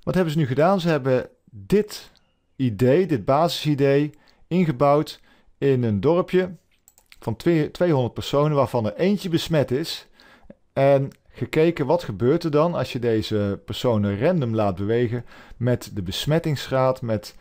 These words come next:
de manier waarop de ziekte om zich heen grijpt. En je kunt in de grafiek boven de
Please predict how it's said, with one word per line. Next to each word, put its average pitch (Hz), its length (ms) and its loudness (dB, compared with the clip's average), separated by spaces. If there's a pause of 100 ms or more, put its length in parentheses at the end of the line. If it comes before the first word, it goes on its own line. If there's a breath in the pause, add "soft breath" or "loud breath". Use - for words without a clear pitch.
(200 soft breath)
de 104 100 -4
manier 110 400 2
waarop 123 240 0
de 101 80 -4
ziekte - 320 -4
om 120 160 -2
zich 101 140 -4
heen 104 200 0
grijpt. 82 380 -8 (280 loud breath)
En 107 120 -2
je 107 100 2
kunt 127 240 -2
in 110 100 -2
de 104 60 -2
grafiek - 540 -4 (340 soft breath)
boven 113 680 0 (540)
de 104 520 0